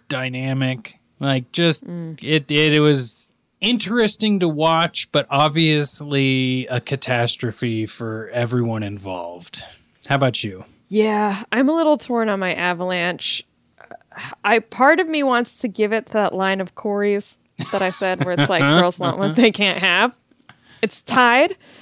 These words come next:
Speaker 2: between that and Luke's general just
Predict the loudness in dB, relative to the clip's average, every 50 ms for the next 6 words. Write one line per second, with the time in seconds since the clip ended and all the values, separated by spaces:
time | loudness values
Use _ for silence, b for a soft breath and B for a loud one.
0 | b b b b _ 0 0 2 2 0 -2 0 0 0 0 2 4 4 6 6
1 | 4 4 2 -2 _ _ _ _ _ _ _ _ _ _ _ _ 0 0 0 0
2 | -2 -2 0 2 2 2 0 -2 -6 -10 -10 -10 -10 -12 -14 _ _ _ _ _
3 | -20 -18 -16 -10 -4 0 0 2 2 0 -2 -2 -2 -2 -2 -2 -2 -4 -8 -10
4 | -12 _ _ _ _ -6 -4 -4 -4 -4 -8 -12 -16 -16 -16 -18 -18 -18